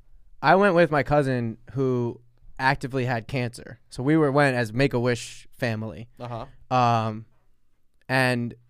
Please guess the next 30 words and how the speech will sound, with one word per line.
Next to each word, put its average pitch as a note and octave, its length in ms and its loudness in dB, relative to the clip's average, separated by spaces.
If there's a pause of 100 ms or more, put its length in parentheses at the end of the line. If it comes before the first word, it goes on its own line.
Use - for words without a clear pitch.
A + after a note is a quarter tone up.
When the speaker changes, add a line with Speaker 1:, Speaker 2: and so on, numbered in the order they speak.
(260)
Speaker 1:
they F3 160 6
were G3 120 8
really D#3 240 6
nice. B2 560 -6
Speaker 2:
Yeah. C#3 240 -6 (180)
Speaker 1:
It D#3 80 0
was E3 120 2
definitely E3+ 260 4
an C#3 80 -2
elevated C3 480 -2
experience. A#2+ 400 -8
It B2 60 -6
was A#2+ 80 -6
something C3+ 200 -6
I A#2+ 140 -2
never A#2+ 340 -2
experienced A#2+ 640 -6
in B2 120 -4
Disney, B2 300 -2
but B2 160 -2
it A#2 180 -6
probably A#2+ 320 0
wasn't A2 280 -8
this. - 280 -18 (160)
Speaker 2:
Yeah, E3 260 -2
because C3 280 -10
I'll C3+ 80 -2
tell D3 160 -4
you C3 80 -2
this, C3+ 340 -6